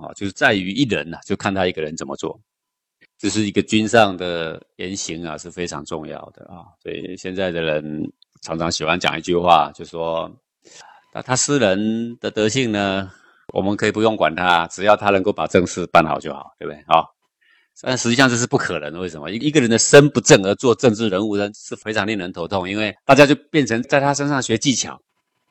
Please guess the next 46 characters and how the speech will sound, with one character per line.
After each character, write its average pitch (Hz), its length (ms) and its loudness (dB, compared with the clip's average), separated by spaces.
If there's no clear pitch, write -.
不 131 100 -4
学 110 200 6
德 98 180 2
性， 92 300 -6
对 98 80 2
不 98 40 2
对？ 90 320 -2
德 104 140 -10
性 131 160 -6
做 123 140 2
了 113 100 6
坏 120 160 4
示 117 220 4
范， 101 280 8
然 113 140 2
后 135 160 6
呢， 110 100 2
却 135 160 0
学 107 160 0
了 107 140 0
一 123 40 -4
身 120 200 6
好 90 120 2
技 104 200 -2
巧。 69 180 -12
各 104 160 -4
位， 87 140 2
如 123 120 0
果 160 140 6
没 131 80 8
有 131 80 10
德 117 180 6
性 131 220 2
而 107 80 2
有 117 140 2
超 127 180 2
高 127 180 0
技 123 160 -4
巧， 85 160 -6
这 104 120 -8
个 95 100 -4
人 82 140 -6
会 95 80 -6
怎 76 120 -10
么 67 60 -14
样？ 71 180 -12